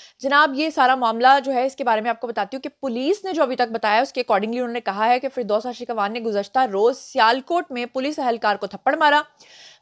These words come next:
पुलिस एहलकार को थप्पड़ मारने पे फिरदौस आशिक अवान के खिलाफ अब तक एफ़आईआर दर्ज कर ली गई है, मुकदमा दर्ज हो गया है। पुलिस का कहना है कि फिरदौस आशिक अवान के खिलाफ पुलिस एहलकार को थप्पड़ मारना,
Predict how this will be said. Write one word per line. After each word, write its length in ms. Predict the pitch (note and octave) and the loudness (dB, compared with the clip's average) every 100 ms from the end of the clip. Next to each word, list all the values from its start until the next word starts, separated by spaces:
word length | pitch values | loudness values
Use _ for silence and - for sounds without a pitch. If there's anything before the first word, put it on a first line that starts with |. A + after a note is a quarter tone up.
| - | -4
पुलिस 260 | E4 F#4 | 0 0
एहलकार 380 | G4 E4+ D4 C#4+ | 2 0 2 2
को 80 | C#4+ | 2
थप्पड़ 300 | D4 C4+ B3+ | -6 -4 -4
मारने 300 | A3+ A#3 C4 | 0 -2 -2
पे 120 | C#4+ | -6
फिरदौस 360 | C#4 A#3 A3+ A#3+ | -6 0 0 0
आशिक 220 | A#3+ A#3+ | -8 -4
अवान 220 | A3+ G3+ | -2 -2
के 100 | G3+ | -4
खिलाफ 640 | G#3+ A#3+ G3+ G3+ D4 A4+ _ _ _ _ _ | -8 -4 0 4 4 0 _ _ _ _ _
अब 200 | - B3+ - | -4 -4 0
तक 120 | F4+ - | -2 -2
एफ़आईआर 440 | A3 B3 A#3 G#3 | -4 0 2 2
दर्ज 180 | G3 G3+ | 2 -2
कर 160 | - G#3 | 0 -2
ली 180 | G3 G#3 | 0 -2
गई 200 | G3 A3 | -2 -2
है, 220 | B3 C#4 | -2 -2
मुकदमा 360 | C4+ G#3+ G3 | -2 -4 -4
दर्ज 260 | G3+ F#3+ F#3+ | -2 -2 -2
हो 160 | G3 G3+ | -4 -2
गया 160 | G#3 | 0
है। 160 | A#3 C4 | 2 0
पुलिस 300 | C4 A3 G#3+ | 0 -4 -4
का 100 | G#3 | -6
कहना 240 | G3 F3+ | -6 -6
है 140 | F#3+ B3 | -4 -4
कि 120 | C4 | -6
फिरदौस 340 | - G3+ G3+ | -8 -4 -4
आशिक 280 | G3+ F#3+ G3+ | -4 -10 -8
अवान 240 | G3 F3+ | -6 -6
के 100 | F#3+ | -6
खिलाफ 400 | G3+ G3 F3+ D4 - - - - - | -8 -2 0 0 -4 -20 -20 -16 -4
पुलिस 260 | E4 F#4 | 0 2
एहलकार 380 | F4 C#4+ C#4 A#3 | 4 2 4 2
को 100 | A#3+ | 0
थप्पड़ 320 | - A3 C#4+ | -6 -4 -4
मारना, 360 | C4+ A3+ A3 | 0 -2 -2